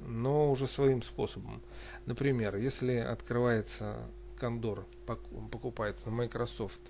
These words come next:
на неделю, то берётся, э, две-три недели, то есть два-три, э, раза больше период, э, и считаются средние бары, но это можно всё сделать,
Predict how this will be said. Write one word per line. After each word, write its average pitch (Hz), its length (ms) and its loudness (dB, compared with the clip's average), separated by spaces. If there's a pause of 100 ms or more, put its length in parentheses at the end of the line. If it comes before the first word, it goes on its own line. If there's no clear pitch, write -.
(120)
на 117 100 -6
неделю, 131 560 2 (840)
то 110 100 -2
берётся, 123 720 4 (120)
э, 107 120 -4 (120)
две-три 131 480 4
недели, 110 500 0
то - 120 -4
есть 113 140 -2
два-три, 117 560 2
э, 104 320 -2
раза 107 280 2
больше 110 360 0
период, 160 560 0 (1000)
э, 117 520 -6 (220)
и 190 360 4 (140)
считаются 135 760 6
средние 120 640 2
бары, 135 460 8
но 156 180 6
это 143 160 0
можно 120 340 0
всё - 220 -6
сделать, 113 400 -2